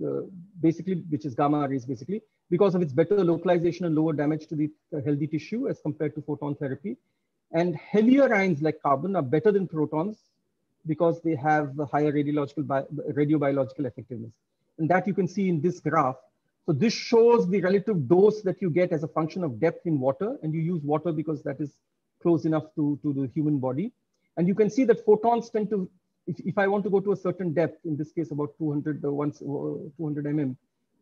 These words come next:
you can see that, uh, uh, photons deposit energy all over and in fact peak early rather than late. Uh, whereas, uh, both protons and carbon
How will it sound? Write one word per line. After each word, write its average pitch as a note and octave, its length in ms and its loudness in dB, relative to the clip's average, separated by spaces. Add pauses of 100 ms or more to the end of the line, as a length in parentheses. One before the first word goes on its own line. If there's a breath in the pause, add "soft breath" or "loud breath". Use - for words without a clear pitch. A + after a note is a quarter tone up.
you E3+ 100 -4
can F3 160 -2
see G3 280 -2
that, E3 320 0 (220)
uh, D3+ 440 0
uh, D3+ 40 -4 (1120)
photons G3+ 440 4 (460)
deposit F3+ 460 0
energy E3+ 340 0
all F3+ 260 2
over E3 240 4
and D3+ 120 0
in F3 120 -10
fact - 300 -6
peak G3 220 -2
early F3+ 320 6
rather C#3 220 2
than C3 220 -4
late. D3+ 240 -2 (560)
Uh, D3 380 2 (100)
whereas, F3+ 560 2 (100)
uh, D#3+ 100 4
both F3 300 2
protons F#3 460 0
and E3+ 160 -6
carbon E3 340 0